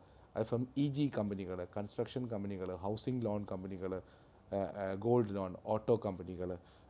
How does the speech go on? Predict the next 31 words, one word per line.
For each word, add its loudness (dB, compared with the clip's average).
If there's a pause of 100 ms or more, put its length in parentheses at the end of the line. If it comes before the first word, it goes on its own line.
(140)
ഇതൊക്കെ 2
തന്നെ 4
ഫോക്കസിലാവാൻ -2
സാധ്യത. -4
ഇൻട്രസ്റ്റ് 0
സെൻസിറ്റീവ് 0
ആയിട്ടുള്ള 2
സെക്ടർ -2
എന്ന് 0
പറയുന്നത് 0
ഒന്ന് 2
ഓട്ടോ 2
ആണ്, 0 (360)
ഒന്ന് 0 (120)
ഇൻ-, -4
ആ, -2
റിയാലിറ്റി 2
ആണ്, 2 (1080)
റിയൽ 4
എസ്റ്റേറ്റ് 2
ബിസിനസ്സുകളാണ്, -2 (460)
അതുപോലെ 4
തന്നെ, 0
ഏ, -2
ഈ 2
പറഞ്ഞ 0
എൻ -4
ബി 0
എഫ് 0
സി -4
കാര്യങ്ങളൊക്കെയാണ് -2